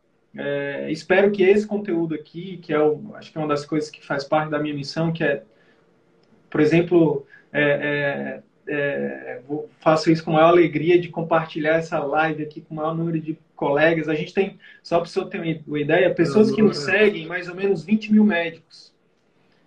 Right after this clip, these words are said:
Speaker 1: E os nossos conteúdos atingem, né, é, que a gente usa as ferramentas de marketing digital,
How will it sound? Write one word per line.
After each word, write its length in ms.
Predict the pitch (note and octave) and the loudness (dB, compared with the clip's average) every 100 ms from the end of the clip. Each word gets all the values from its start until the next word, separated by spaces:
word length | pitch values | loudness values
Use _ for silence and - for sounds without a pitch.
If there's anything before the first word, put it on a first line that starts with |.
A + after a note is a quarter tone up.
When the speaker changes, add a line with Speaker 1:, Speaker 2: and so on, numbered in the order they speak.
| - | -2
Speaker 1:
E 100 | D3+ | -2
os 100 | D3 | 2
nossos 300 | F#3+ G#3 - | 4 4 2
conteúdos 540 | G#3+ G3 F3 G3+ G#3 | 2 4 4 4 4
atingem, 800 | F3+ D#3+ - G#3+ A3+ F3 C#3+ C3 C3+ | 2 2 0 4 4 4 0 -6 -10
né, 340 | D3+ D#3+ C#3+ - _ _ - | -4 -2 -2 -6 _ _ -8
é, 140 | C#3+ | -8
que 120 | C#3 | -4
a 40 | D#3+ | -4
gente 180 | E3 | -2
usa 320 | F#3 D#3+ E3 D#3 | -2 0 0 -2
as 140 | C#3+ | -4
ferramentas 320 | D#3+ E3 D#3+ | -2 -2 -2
de 60 | D3+ | -2
marketing 460 | D3+ D3+ - - | -4 -4 -10 -10
digital, 680 | C#3 C3 C3+ E3 F3+ E3 - | -8 -8 0 4 4 2 -4